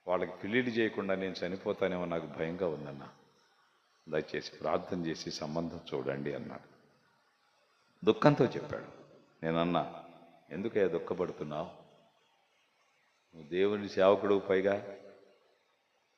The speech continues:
వాక్యం చెప్పే వ్యక్తివి కదా, ఎందుకు భయపడుతున్నావు? నీకే ప్రపంచంలో ఆడపిల్ల ఉన్నట్టు ఎవరికి లేనట్టు ఎందుకంత బాధపడతావు?" "అన్నా,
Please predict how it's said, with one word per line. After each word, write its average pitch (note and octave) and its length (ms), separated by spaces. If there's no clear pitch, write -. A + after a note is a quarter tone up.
వాక్యం G2+ 360
చెప్పే G2+ 220
వ్యక్తివి G2+ 460
కదా, G2+ 160
ఎందుకు G2+ 320
భయపడుతున్నావు? G#2 720
నీకే F#2+ 280
ప్రపంచంలో G#2+ 580
ఆడపిల్ల G2+ 420
ఉన్నట్టు G2+ 280
ఎవరికి F#2+ 360
లేనట్టు F#2 500
ఎందుకంత C3 380
బాధపడతావు?" G2+ 600
"అన్నా, F2+ 320